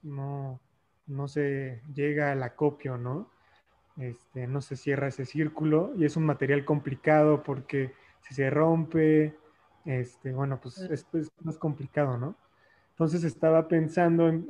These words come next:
Speaker 1: hacer como dispensadores, ¿no? Hacer dispensadores que en el mismo lu-, eh, local o bar, eh,
Speaker 2: Ujú.
Speaker 1: de, como de cerveza, ¿no? Que pues llegas y llenas, este,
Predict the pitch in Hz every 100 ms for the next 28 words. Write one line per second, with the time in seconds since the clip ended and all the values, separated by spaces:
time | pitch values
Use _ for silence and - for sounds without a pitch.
0 | 165 131 156 170 156 147 143 - 147 143
1 | 151 156 185 160 135 131 139 175 185 160
2 | 160 165 160 151 156 151 156 160 - 139
3 | 196 135 139 135 139 156 160 156 147 139
4 | _ _ _ _ 156 147 147 147 - 151
5 | 139 139 135 - 151 151 151 185 - _
6 | _ - 131 135 165 233 _ _ _ _
7 | _ 226 135 131 208 233 - 131 127 127
8 | 123 120 _ _ 143 143 143 135 147 196
9 | 196 147 135 147 233 302 _ 147 131 -
10 | 123 151 160 151 147 _ _ _ _ _
11 | _ _ 160 139 156 160 156 156 139 -
12 | - 139 131 123